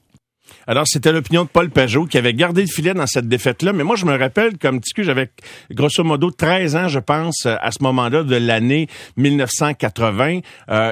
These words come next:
et je me rappelle du match où le Canada menait contre les, les Russes, contre les Soviétiques.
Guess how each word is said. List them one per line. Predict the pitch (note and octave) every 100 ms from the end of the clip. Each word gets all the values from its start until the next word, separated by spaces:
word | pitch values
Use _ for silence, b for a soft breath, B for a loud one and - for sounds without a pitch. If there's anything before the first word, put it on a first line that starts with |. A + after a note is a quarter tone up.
| -
et | D3 F3+ F3+ -
je | A#2+
me | C3+
rappelle | B2+ B2+ G#3 A#3
du | D3 B2+
match | D3+ F3
où | C#3+
le | A#2+
Canada | A#2+ A#2 D#3+
menait | D#3 D3 D3+ D#3+ A3 B3+ F#3
contre | C#3+ C3+ B2+
les, | A#2 A#2 G2
les | G#2 A#2+ A#2+ B2
Russes, | A3 F#3+
contre | D3+ C3+ C3
les | A#2+
Soviétiques. | G#2 A2+ A#2+ D#3 - A#3